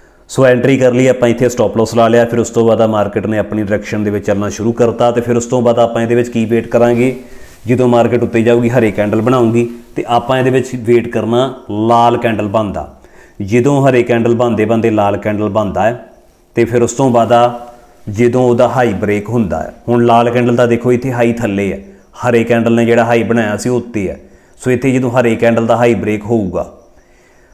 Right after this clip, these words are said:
ਸਿੰਪਲ ਜਿਹਾ ਫਾਰਮੂਲਾ ਹੈ ਕਿ ਜਦੋਂ ਦੇਖੋ ਨਵਾਂ ਹਾਈ ਬਣੂਗਾ, ਹੁਣ ਆਹ ਹੀ ਪਹਿਲਾ ਹਾਈ, ਹੁਣ ਇੱਥੇ ਆਣ ਕੇ ਦੇਖੋ ਇਹਨੇ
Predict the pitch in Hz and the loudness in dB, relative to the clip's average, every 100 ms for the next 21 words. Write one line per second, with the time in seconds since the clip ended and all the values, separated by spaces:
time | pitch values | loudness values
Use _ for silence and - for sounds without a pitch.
0 | _ _ - 135 123 135 135 135 127 117 | _ _ -4 0 2 2 2 2 2 0
1 | 113 117 120 127 127 127 120 120 127 120 | 2 2 2 2 0 2 2 2 2 2
2 | 113 113 117 123 98 101 85 80 - - | 2 0 0 0 0 -4 -4 -8 -10 -4
3 | 120 120 123 131 123 117 120 123 110 - | 0 2 2 2 0 2 2 2 0 -6
4 | - - _ - - 127 - 120 123 135 | -18 -20 _ -6 -2 0 0 -2 0 0
5 | 120 117 117 113 120 123 117 120 120 - | 2 2 2 2 2 2 4 2 0 -6